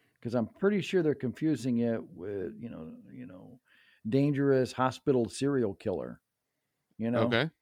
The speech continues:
Speaker 1: Um, so apparently down in Mexico,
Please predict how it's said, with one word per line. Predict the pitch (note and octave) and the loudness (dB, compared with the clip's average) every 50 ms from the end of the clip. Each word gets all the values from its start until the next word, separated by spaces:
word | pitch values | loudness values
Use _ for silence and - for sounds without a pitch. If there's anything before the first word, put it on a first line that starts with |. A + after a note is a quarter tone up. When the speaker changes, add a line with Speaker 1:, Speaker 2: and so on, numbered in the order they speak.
| _ _ _ _ _ _ _ - | _ _ _ _ _ _ _ -8
Speaker 1:
Um, | G#2+ G#2+ G#2+ G#2+ G#2 G2+ G2+ - _ _ _ _ _ _ _ _ _ | -6 -4 -4 -4 -4 -6 -8 -10 _ _ _ _ _ _ _ _ _
so | - - D3+ | 0 2 4
apparently | C#3 - - E3+ G3 G3+ G3+ F#3 - D3 C3+ C3+ | 4 4 4 6 8 8 8 8 6 4 4 4
down | C3 C#3 C#3 C3 | 4 4 4 4
in | A#2+ A#2 | 4 2
Mexico, | A#2+ D3 F3 - - - D3 - - - G#2 D#2 B1+ B1+ B1 C2+ F#2 A#2 A2+ | 2 2 2 0 0 0 0 0 0 -2 -2 -2 -2 -2 -2 -2 -2 -4 -6